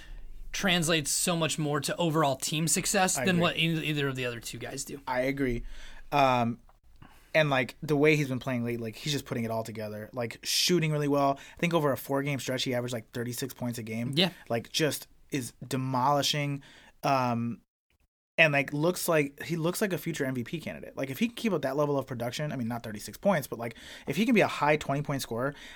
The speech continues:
Speaker 2: I, I mean, that Boston team is looking more and more fun. I have concerns about Kemba Walker's injury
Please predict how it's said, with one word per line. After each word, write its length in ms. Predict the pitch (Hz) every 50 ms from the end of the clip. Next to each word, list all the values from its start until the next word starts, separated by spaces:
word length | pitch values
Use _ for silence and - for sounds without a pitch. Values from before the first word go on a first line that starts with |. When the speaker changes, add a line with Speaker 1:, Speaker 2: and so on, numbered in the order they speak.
| - -
Speaker 2:
I, 80 | - - - - - -
I 60 | 151
mean, 260 | 156 151 147 147 - - - - - - - - - - - - - - - - - - - -
that 160 | 190 247 -
Boston 280 | 262 254 247 254 233
team 140 | 190 202 180
is 80 | 156 151
looking 260 | 160 151 147 139 139
more 200 | 143 143 147 147
and 80 | 143 143
more 160 | 139 135 127
fun. 240 | - 143 139 135 139
I 160 | 147 151 156 143
have 440 | 123 - - 156 180 190 196 190
concerns 480 | - - 190 165 - - 156 151 156 151
about 240 | 147 143 139 135 127
Kemba 240 | - 143 139 135 127
Walker's 400 | 127 127 127 131 - 135 117 113
injury 540 | 110 131 131 123 143 156 156 160 160 156